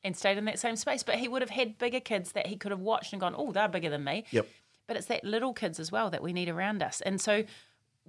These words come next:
Speaker 1: what we see is we need to give our kids opportunities to have status.
Speaker 2: Yeah.
Speaker 1: And in a lot of our spaces, we're so controlled. Everything's controlled. Everything's dictated. They don't get their control. And so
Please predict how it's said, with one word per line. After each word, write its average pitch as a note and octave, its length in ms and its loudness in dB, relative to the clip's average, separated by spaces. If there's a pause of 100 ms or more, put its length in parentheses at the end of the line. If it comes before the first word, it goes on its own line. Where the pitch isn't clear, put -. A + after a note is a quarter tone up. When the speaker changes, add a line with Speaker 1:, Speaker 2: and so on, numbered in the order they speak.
Speaker 1:
what A#3+ 260 2
we G3+ 120 0
see A3 320 0
is F3+ 160 -2
we F#3+ 100 0
need F#3+ 280 -2
to D4 100 -2
give G3 260 0
our F3+ 140 0
kids F3 320 -6 (100)
opportunities - 1300 -4 (460)
to A3 100 -4
have B3+ 200 0
status. - 600 0 (500)
Speaker 2:
Yeah. G#2 120 -2 (180)
Speaker 1:
And A3 140 0
in A3 120 0
a A3 60 2
lot A#3 180 4
of C#4+ 80 2
our C4+ 100 2
spaces, G#3+ 500 -2
we're E3+ 120 -6
so - 380 0
controlled. G3 640 0
Everything's A#3 520 -6
controlled. F3 480 -4
Everything's G#3+ 460 -4
dictated. - 680 -4 (400)
They A3+ 120 2
don't C4+ 200 0
get B3 240 -6
their A3+ 160 0
control. G3+ 640 0
And F#3+ 180 0
so A3 320 2